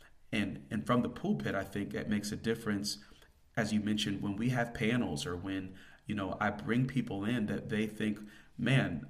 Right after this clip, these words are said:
I wouldn't have expected Gerald to even, you know, be friends with somebody that, that comes from that kind of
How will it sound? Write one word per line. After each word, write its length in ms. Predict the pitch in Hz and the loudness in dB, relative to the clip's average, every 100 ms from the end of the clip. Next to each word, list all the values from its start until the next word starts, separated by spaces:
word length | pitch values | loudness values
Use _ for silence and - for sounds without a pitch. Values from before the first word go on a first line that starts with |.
| - | -2
I 80 | 101 | 0
wouldn't 300 | 104 113 107 | 2 2 0
have 80 | - | -2
expected 500 | - - 107 107 110 | -4 0 -2 -2 -6
Gerald 460 | 104 101 104 101 104 | 0 2 2 0 -2
to 480 | 104 95 95 92 95 - - - - - _ - - - - - | 0 2 0 -2 -10 -16 -20 -20 -20 -20 _ -20 -20 -20 -20 -4
even, 500 | 120 120 104 90 87 - | 4 4 4 -2 -2 -2
you 60 | |
know, 140 | 95 85 | -2 -2
be 160 | - | -4
friends 440 | - - 143 160 139 | -6 2 4 4 2
with 100 | - | 0
somebody 580 | 98 98 92 92 90 - - - _ - | 0 0 -2 -2 -6 -10 -20 -20 _ -2
that, 500 | 104 95 92 - - - | 2 2 0 -8 -14 -2
that 160 | 104 | 0
comes 240 | - 120 104 | 2 2 2
from 200 | - 98 | -2 0
that 220 | 98 92 | 0 2
kind 240 | 110 98 | 0 0
of 180 | 95 - | 0 -4